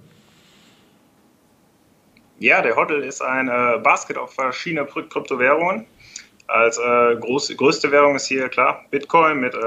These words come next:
knapp fünfzig Prozent. Danach kommt auch schon hochinteressant der Polkadot, der auch schwer entkommen ist, jetzt auch schon eine Marktkapitalisierung von dreißig Milliarden erreicht hat. Das im Vergleich zum Bitcoin, der bei,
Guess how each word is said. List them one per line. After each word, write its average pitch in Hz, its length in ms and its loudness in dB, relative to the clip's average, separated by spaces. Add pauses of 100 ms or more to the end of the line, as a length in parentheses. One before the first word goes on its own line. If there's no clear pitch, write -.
(500)
knapp - 200 0
fünfzig - 360 -8
Prozent. 170 520 -2 (100)
Danach 123 300 0
kommt 135 120 -12
auch 127 100 -4
schon 123 380 -6
hochinteressant 135 580 -4
der 120 180 4
Polkadot, 151 640 0 (520)
der 113 160 0
auch 131 120 0
schwer 131 240 0
entkommen 139 340 0
ist, 156 300 -8
jetzt - 120 -6
auch 123 120 -4
schon 123 140 -6
eine 120 60 -4
Marktkapitalisierung 123 960 -2
von 139 280 -4
dreißig 123 400 -4
Milliarden 123 480 0
erreicht 151 420 -4
hat. 170 220 -4 (580)
Das - 160 -8
im 120 80 -10
Vergleich 127 320 -2
zum 113 140 -8
Bitcoin, 139 480 0
der 123 160 0
bei, 120 340 0